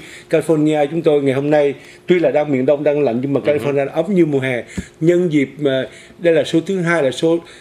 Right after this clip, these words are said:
Speaker 1: một trăm năm hai đó, là
Speaker 2: Ừ.
Speaker 1: của năm hai nghìn mười bốn. Một lần nữa chúng tôi rất hân hạnh trở lại cùng anh Danny và quý vị. Chúng ta tiếp tục một chương trình Luật pháp cho đời sống rất hấp dẫn như sau đây.
Speaker 2: Khi mà con người ta bị điện tử hóa, bây giờ mình phải dùng cái chữ như vậy.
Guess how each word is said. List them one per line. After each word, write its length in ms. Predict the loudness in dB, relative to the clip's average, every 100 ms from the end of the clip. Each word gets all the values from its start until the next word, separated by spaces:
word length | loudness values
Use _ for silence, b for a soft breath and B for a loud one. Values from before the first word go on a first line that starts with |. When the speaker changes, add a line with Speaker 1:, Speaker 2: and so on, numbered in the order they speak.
| B -10
Speaker 1:
một 140 | -8 0
trăm 140 | 2
năm 140 | 2 2
hai 220 | 2 2
đó, 80 | 0
là 140 | 0 0
Speaker 2:
Ừ. 60 | 0 2
Speaker 1:
của 160 | 2
năm 500 | 2 0 0 0 0
hai 120 | 0 0
nghìn 100 | 0
mười 80 |
bốn. 280 | 2 2 0 B B -2
Một 80 | 0
lần 160 | 2 2
nữa 80 | 0
chúng 120 | 0
tôi 140 | 0
rất 140 | 0 -2
hân 180 | -4
hạnh 200 | -4 -4 -2
trở 120 | 0
lại 160 | 2 0 -2
cùng 200 | -4 -2
anh 160 | -2
Danny 240 | -2 0 0
và 100 | -2
quý 120 | -2 -2
vị. 320 | 0 0 -2 B B B -8
Chúng 140 | -4
ta 280 | -2 0 0 -2 B B -8
tiếp 120 | -6 0
tục 200 | 0 0 -4
một 160 | -2 -2
chương 160 | -2 0
trình 360 | 0 0 -4 -4
Luật 100 | -4
pháp 100 | -4
cho 60 | -4
đời 100 | -4
sống 240 | -4 -4
rất 160 | -4 -4
hấp 180 | -4
dẫn 260 | -4 -2 -4 -10 -18
như 140 | -12 -6
sau 180 | -2 -2
đây. 160 | -2 -6 -20 -20 -20 -20 -20
Speaker 2:
Khi 340 | -12 -6 -4 -4
mà 340 | -4 -4 -4
con 220 | -4 -6
người 140 | -6 -4
ta 200 | -4 -4
bị 200 | -6 -8
điện 260 | -6 -6
tử 260 | -6 -4 -4
hóa, 300 | -4 -4 -6 -12 -16 -10
bây 120 | -8
giờ 80 | -8
mình 160 | -8 -10
phải 140 | -6
dùng 200 | -6 -6
cái 80 | -8
chữ 180 | -6 -6
như 200 | -6 -6
vậy. 160 | -8